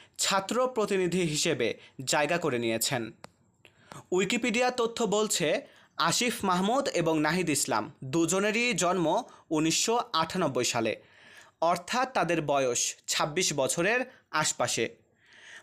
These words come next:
বাংলাদেশের ইতিহাসে এত কম বয়সে আর কেউ কোনো সরকারের উপদেষ্টা হতে পারেননি, যা তারা করে দেখালেন। শুধু তাই নয়, এভাবে ছাত্র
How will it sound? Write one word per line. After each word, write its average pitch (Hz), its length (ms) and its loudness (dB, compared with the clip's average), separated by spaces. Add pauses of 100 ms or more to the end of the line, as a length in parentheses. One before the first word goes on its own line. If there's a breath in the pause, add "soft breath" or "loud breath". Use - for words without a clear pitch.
বাংলাদেশের 214 600 0
ইতিহাসে 220 600 0 (180)
এত 165 220 -2 (240)
কম 160 200 2 (100)
বয়সে 151 480 0 (180)
আর 147 200 2 (220)
কেউ 208 220 2 (280)
কোনো 233 260 0
সরকারের 170 560 0 (440 loud breath)
উপদেষ্টা 196 640 2
হতে 185 220 0
পারেননি, 113 480 0 (460 soft breath)
যা 147 260 2
তারা 170 320 2 (360)
করে 175 200 2
দেখালেন। 120 420 -2 (840 loud breath)
শুধু 220 280 2
তাই 160 200 2
নয়, 104 200 -4 (380 loud breath)
এভাবে 185 380 2 (180)
ছাত্র 196 380 -2